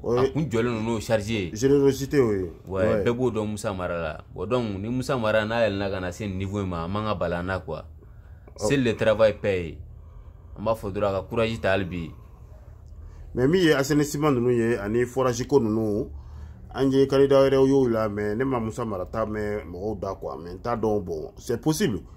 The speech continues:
Speaker 1: Peut-être a bɛ k'a kɛ dogo la, mais n m'a mɛn candidat da.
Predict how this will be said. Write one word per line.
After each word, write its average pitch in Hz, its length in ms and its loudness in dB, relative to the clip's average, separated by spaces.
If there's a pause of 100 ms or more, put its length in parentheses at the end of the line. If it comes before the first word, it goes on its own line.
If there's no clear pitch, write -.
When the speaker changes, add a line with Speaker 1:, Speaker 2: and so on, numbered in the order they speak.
(380)
Speaker 1:
Peut-être 156 260 2
a 131 60 8
bɛ 151 100 6
k'a 131 140 2
kɛ 131 140 4
dogo 113 200 2
la, 107 260 2
mais 120 340 -4 (140)
n 80 80 -12
m'a 135 200 2
mɛn 123 200 0
candidat 120 400 0
da. 85 200 -8